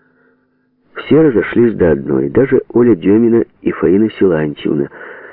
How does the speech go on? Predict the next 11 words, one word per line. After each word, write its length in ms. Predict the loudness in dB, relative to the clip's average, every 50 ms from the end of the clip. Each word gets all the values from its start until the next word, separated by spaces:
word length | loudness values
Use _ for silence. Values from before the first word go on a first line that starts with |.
| -14 -6
шепнувшая 640 | -4 -2 -2 -2 0 0 0 0 0 -2 -2 -2
на 80 | -2 -2
прощание 460 | -2 -4 -6 -4 -4 -4 -2 -2 -4
хозяйке, 580 | -2 -2 -2 0 2 2 2 2 0 -2 -2 -2
что 320 | -2 -2 -2 -2 -2 -2 -4 -12 -20 -20 -20 -20 -20 _ -4
инсценирует 1120 | -2 -2 -2 -2 -6 _ _ -6 -4 -2 -2 0 0 2 2 2 2 2 2 2 0 -2 -6 -6
эту 220 | -6 -4 -4 -6 -8
стачку 500 | -8 -6 -4 -2 -2 -2 -4 -4 -4 -4
для 180 | -2 0 -2 -2
пользы 360 | 0 0 0 0 0 0 -2
владелицы 800 | 0 0 0 0 0 0 0 0 0 -2 -6 -8 -8 -8 -8